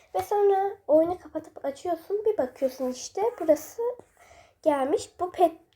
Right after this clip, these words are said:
yuvalarından çıkıyor. Hatta şu an evde misafir var. Ee, ondan telefondan davet edeyim. Birazdan ederim.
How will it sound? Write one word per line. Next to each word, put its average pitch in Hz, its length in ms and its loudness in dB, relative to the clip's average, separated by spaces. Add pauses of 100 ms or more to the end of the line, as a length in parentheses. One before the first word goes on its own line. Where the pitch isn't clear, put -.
(100)
yuvalarından 269 800 2
çıkıyor. 254 680 -4 (1500)
Hatta 294 360 0
şu 294 200 -6
an 269 140 -2
evde 247 240 -2
misafir 240 600 -6
var. 233 280 -2 (840)
Ee, 220 260 -4 (320)
ondan 254 540 0
telefondan 247 800 -6
davet 226 440 -8
edeyim. 247 280 -10 (1120)
Birazdan 233 400 -2 (160)
ederim. 226 480 -4